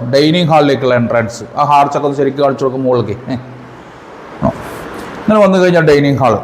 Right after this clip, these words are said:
ഇതല്ലേ, ഇതാണ് നമ്മുടെ ഡൈനിങ് ഹാൾ. ഈ ഡൈനിങ് ഹാളിൽ നിന്നാണ് നമ്മൾ എന്ത് ചെയ്യുന്നത്, ബെഡ്റൂമിലേക്ക്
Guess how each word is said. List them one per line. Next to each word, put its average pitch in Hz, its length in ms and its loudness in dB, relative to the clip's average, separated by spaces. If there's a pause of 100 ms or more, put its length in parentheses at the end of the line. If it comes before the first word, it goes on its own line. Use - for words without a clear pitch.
(1400)
ഇതല്ലേ, 135 280 2 (1000)
ഇതാണ് 214 240 4
നമ്മുടെ 190 200 4 (280)
ഡൈനിങ് 170 360 2
ഹാൾ. 104 140 0 (1300)
ഈ 262 40 4 (160)
ഡൈനിങ് 208 420 4
ഹാളിൽ 202 340 6
നിന്നാണ് 185 400 4
നമ്മൾ 165 220 2 (300)
എന്ത് 175 140 0
ചെയ്യുന്നത്, 180 340 4 (180)
ബെഡ്റൂമിലേക്ക് 165 680 2